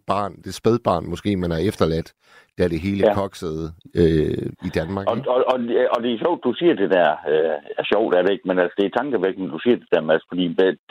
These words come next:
Speaker 2: det, det, man kan sige, det er, at når folk, de har børn, altså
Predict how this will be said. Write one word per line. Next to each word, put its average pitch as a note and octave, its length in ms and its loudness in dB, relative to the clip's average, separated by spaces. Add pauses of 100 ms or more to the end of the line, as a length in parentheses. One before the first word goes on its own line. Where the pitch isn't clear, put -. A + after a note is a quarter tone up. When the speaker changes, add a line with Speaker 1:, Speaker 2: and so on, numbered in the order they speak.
(200)
Speaker 2:
det, C3+ 240 2
det, C3+ 100 2
man A#2 160 2
kan F#2+ 120 -2
sige, A#2+ 240 0
det E2+ 120 2
er, E2 180 2 (720)
at - 140 2
når C3+ 320 0
folk, D3 240 -2
de D3+ 140 -2
har A2 160 0 (100)
børn, C3 300 -4 (640)
altså A2+ 220 2